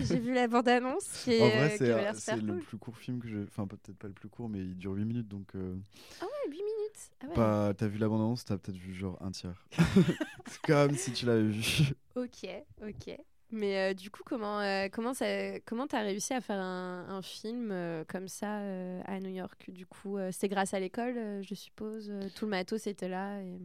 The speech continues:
Speaker 2: Ouais, ouais, ouais, ouais,
Speaker 1: Ok.
Speaker 2: bah, le, on va dire, <laughs> c'est horrible de dire la main d'œuvre, mais genre, les personnes avec qui j'ai travaillé
Speaker 1: Mhm.
Speaker 2: sont issues de l'école, le matériel, c'était l'école. Et, euh, en fait, pour la petite histoire, 'fin, on n'a pas encore parlé de,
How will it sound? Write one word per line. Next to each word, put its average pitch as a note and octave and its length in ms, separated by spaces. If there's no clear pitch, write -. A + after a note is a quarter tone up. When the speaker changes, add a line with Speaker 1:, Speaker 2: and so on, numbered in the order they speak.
Speaker 2:
Ouais, A#2+ 200
ouais, A2+ 100
ouais, A2 160
ouais, G2+ 60
Speaker 1:
Ok. F#2+ 60
Speaker 2:
bah, F#2 300
le, F2+ 640
on F2 60
va F2 80
dire, F2+ 180
<laughs> - 440
c'est - 120
horrible E2+ 200
de E2 40
dire D#2+ 160
la D#2 120
main D#2 200
d'œuvre, E2+ 340
mais D2+ 140
genre, D#2 160
les F2 60
personnes F2 240
avec F2+ 80
qui G2 100
j'ai F2+ 80
travaillé F#2 560
Speaker 1:
Mhm. A3 180
Speaker 2:
sont G#2 140
issues E2+ 240
de E3 60
l'école, G2+ 640
le F2 120
matériel, F2 360
c'était - 240
l'école. F2+ 540
Et, F2+ 140
euh, D#2+ 920
en F2+ 60
fait, A2 180
pour F2+ 240
la F2 120
petite - 360
histoire, A2+ 460
'fin, G2 120
on F#2 40
n'a F2 120
pas G2+ 120
encore G2 240
parlé F#2+ 300
de, E2 400